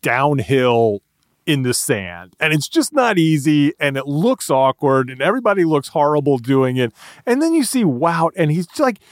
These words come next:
it's like he's not even touching the sand. He's just, like, floating on top of it with these, you know, the other thing is, like, "Oh, cyclocross, you take, you know, you, you little baby steps, baby steps, baby steps, quick feet, quick feet, quick feet." He's, like, long strides, just, like, ju-,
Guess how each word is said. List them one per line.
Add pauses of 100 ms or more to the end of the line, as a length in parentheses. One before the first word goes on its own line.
(120)
it's
like
he's
not
even
touching
the
sand.
He's
just,
like,
floating
on
top
of
it
with
these, (320)
you
know,
the
other
thing
is,
like, (160)
"Oh,
cyclocross,
you
take,
you
know,
you,
you
little
baby
steps,
baby
steps,
baby
steps,
quick
feet,
quick
feet,
quick
feet."
He's,
like, (300)
long
strides,
just,
like,
ju-,